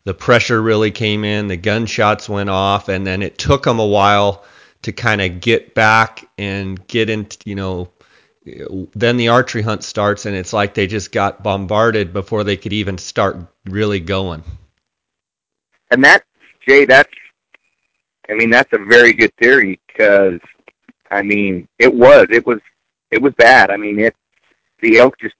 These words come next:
Speaker 2: did not want to bugle. I mean, I watched, uh, about a three thirty, three forty kind of bull on the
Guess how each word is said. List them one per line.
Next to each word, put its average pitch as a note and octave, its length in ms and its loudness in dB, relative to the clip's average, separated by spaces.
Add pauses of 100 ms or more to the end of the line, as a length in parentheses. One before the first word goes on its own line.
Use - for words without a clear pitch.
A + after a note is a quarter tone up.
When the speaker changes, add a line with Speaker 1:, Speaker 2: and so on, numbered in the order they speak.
Speaker 2:
did A#2 200 4
not A2+ 360 2
want A2 180 2
to G2 60 -2
bugle. G#2 420 2
I G2+ 60 2
mean, G#2+ 160 2
I C3 140 6
watched, B2+ 680 4 (560)
uh, F#2+ 300 0 (760)
about G#2+ 260 2
a G#2 60 2
three B2+ 260 -2
thirty, B2 320 2
three A#2+ 220 -4
forty A#2 300 -2
kind A#2 220 0
of A2 140 0
bull G2+ 260 4
on G2+ 140 0
the F#2 60 -4